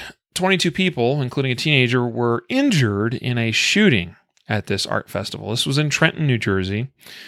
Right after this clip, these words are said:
Uh, there was a suspect. He's been, he was killed by police. Okay, they showed up and they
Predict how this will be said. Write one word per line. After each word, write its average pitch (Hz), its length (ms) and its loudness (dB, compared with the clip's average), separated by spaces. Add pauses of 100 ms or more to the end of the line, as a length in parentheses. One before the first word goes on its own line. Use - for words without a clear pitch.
(400)
Uh, 101 300 0 (340)
there 123 140 -2
was 113 160 -2
a 107 80 -2
suspect. 147 560 2
He's 110 300 -8
been, 113 340 -6 (400)
he - 100 -8
was 113 140 -2
killed 160 340 2
by 117 160 2
police. 165 680 0 (100)
Okay, 131 200 0
they 123 120 2
showed 143 300 4
up 139 380 4
and 107 360 -6
they 110 340 -4